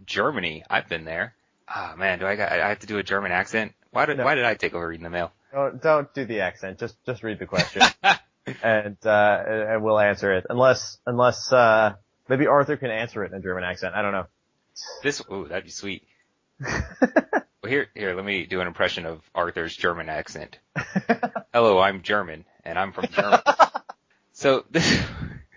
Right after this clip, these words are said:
Speaker 1: <laughs> so Thomas asks, "At a recent P T Q, we had the following situation come up. To preserve the parties involved, I won't give out too many details,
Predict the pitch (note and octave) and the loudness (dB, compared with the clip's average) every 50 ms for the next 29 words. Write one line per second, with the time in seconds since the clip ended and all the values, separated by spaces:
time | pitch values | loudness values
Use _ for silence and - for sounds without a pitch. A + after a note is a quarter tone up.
0 | _ _ - - - _ _ - - - - - - - _ - D3+ - F3 C3+ | _ _ -16 -16 -16 _ _ -12 -2 2 2 2 2 0 _ -4 -2 0 -2 -2
1 | C3+ - _ _ _ _ _ - F#3+ - - C4+ - - - - - - - - | -4 -6 _ _ _ _ _ -14 -12 -8 -6 -6 -6 -6 -8 -10 -10 -12 -10 -6
2 | - - D#4+ - - _ _ _ _ _ _ _ _ _ _ _ _ _ _ _ | -4 -4 -4 -6 -8 _ _ _ _ _ _ _ _ _ _ _ _ _ _ _
3 | _ _ - - D#3 B2 - - _ _ _ _ _ _ _ - - - _ _ | _ _ 0 2 2 2 2 0 _ _ _ _ _ _ _ -20 -20 -20 _ _
4 | _ _ _ _ - - F3 G#3+ G3+ E3+ - - G#2 F2+ F2+ G2+ - - - - | _ _ _ _ -6 -4 -2 -2 -2 -4 -4 -4 -2 -2 -2 -4 -6 -12 -16 -4
5 | - A2 A2+ B2 B2+ C3+ F3+ G3+ - G#3 E3+ - - F3+ E3+ - - - - A2 | -2 -2 0 0 -2 -4 -6 -6 -6 -10 -12 -10 -10 -12 -10 -10 -10 -10 -8 -6
6 | G#2 A2 A2+ G#2+ F#2+ F#2 - - C3 C3+ D3 C#3+ C#3 C3+ B2+ - C3 - - A2+ | -4 -2 -2 -2 -4 -4 -4 -2 0 0 0 -2 -4 -8 -10 -12 -12 -10 -6 -2
7 | A2 G#2+ - - G2 F2+ - G#2 G2 F2 D#2+ - _ _ _ _ - B2 A2 A#2+ | -2 -2 -2 -4 -6 -6 -6 -4 -4 -4 -6 -6 _ _ _ _ -12 -6 -4 -4
8 | A#2+ - D#3 F3 F3+ - - - - C3+ C3+ B2 A#2 A2 G2+ F2+ F2 F2 F#2 F2 | -2 0 0 -2 -2 -4 -8 -6 -4 -4 -4 -2 -4 -6 -6 -4 -4 -4 -4 -2
9 | E2+ F2 G2 G2 G2 F#2 F2+ F2 E2 - - F#2 F2+ F#2+ - F3+ F3+ - E3 D3+ | -4 -4 -2 -2 -4 -2 -2 -2 -2 -2 -4 -8 -8 -6 -4 -4 -2 0 0 0
10 | D3+ D3 - | 0 0 -4